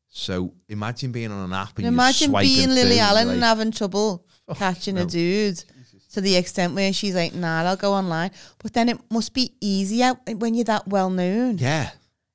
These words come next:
Speaker 2: It must be really hard to find someone.
Speaker 1: It must be because people have preconceptions about who you
Speaker 2: Mm.
Speaker 1: are and what you do and
Speaker 2: Yeah.
Speaker 1: your views and things they've read about you, and they've probably seen your boobs already.
Speaker 2: Yeah.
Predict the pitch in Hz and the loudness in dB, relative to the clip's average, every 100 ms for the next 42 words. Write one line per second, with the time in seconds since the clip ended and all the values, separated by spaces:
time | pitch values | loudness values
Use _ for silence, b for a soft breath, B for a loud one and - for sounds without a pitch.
0 | - 392 - 302 285 226 196 175 170 160 | -12 -10 -6 -4 -4 -2 -2 -2 -2 -2
1 | 156 160 190 185 170 170 - 196 202 185 | -4 -4 -6 -6 -4 -4 -4 -4 -2 -4
2 | 156 _ _ - 147 165 208 - 247 202 | -6 _ _ -16 -16 -12 -14 -10 -10 -8
3 | 165 139 165 170 156 131 110 95 - 90 | -8 -6 -4 -6 -6 -8 -6 -6 -8 -8
4 | 131 123 120 110 - - 240 - - - | -8 -8 -8 -8 -8 -2 0 2 2 2
5 | 101 95 87 80 _ - 87 - 76 87 | 0 -4 -6 -8 _ -18 -16 -14 -10 -6
6 | 90 90 87 131 220 226 262 _ _ _ | -4 -6 -6 -4 -2 -4 -6 _ _ _
7 | _ _ _ 80 76 95 98 98 92 90 | _ _ _ -14 -4 -2 0 0 -4 -8
8 | 73 90 80 73 87 87 87 85 95 92 | -10 -10 -10 -10 -10 -8 -8 -6 -6 -4
9 | 85 78 _ - 65 82 - 87 78 67 | -6 -8 _ -20 -20 -14 -10 -8 -10 -6
10 | 95 101 98 87 85 87 85 92 - 208 | -4 -2 -4 -6 -6 -6 -6 -8 -8 -6
11 | 190 196 | -6 -6